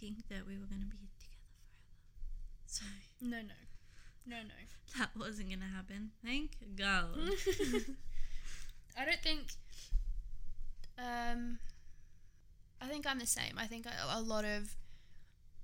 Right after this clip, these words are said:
Speaker 2: past relationships
Speaker 1: Mm.
Speaker 2: are, "Why are you doing that?" Or, "Why did you do that?" I think
Speaker 1: Yes.
Speaker 2: that's a big thing.
Speaker 1: Yes.
Speaker 2: But I'm trying to think of stuff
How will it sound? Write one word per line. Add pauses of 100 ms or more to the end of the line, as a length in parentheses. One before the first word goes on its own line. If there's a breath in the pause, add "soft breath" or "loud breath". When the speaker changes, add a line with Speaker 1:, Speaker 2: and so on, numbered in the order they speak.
(140)
Speaker 2:
past
relationships (200)
Speaker 1:
Mm.
Speaker 2:
are, (440)
"Why
are
you
doing
that?" (140)
Or, (160)
"Why
did
you
do
that?"
I
think
Speaker 1:
Yes.
Speaker 2:
that's
a
big (540)
thing.
Speaker 1:
Yes.
Speaker 2:
But (160)
I'm
trying
to
think
of
stuff